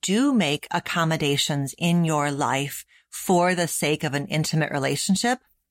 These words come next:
I want you to make that accommodation from a place of choice, willingness,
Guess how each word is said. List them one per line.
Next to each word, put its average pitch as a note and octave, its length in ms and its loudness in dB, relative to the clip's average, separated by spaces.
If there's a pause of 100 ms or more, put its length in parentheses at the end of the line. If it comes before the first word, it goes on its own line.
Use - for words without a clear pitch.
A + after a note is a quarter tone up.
(100)
I F#3+ 80 2
want G3 240 2
you A3+ 80 2
to A3 100 4
make G3 360 2
that F3+ 100 0
accommodation E3 920 0 (260)
from A3 460 0
a A#3 80 -2
place F3+ 400 -2
of D#3 180 -4
choice, - 720 -2 (360)
willingness, D#3+ 880 0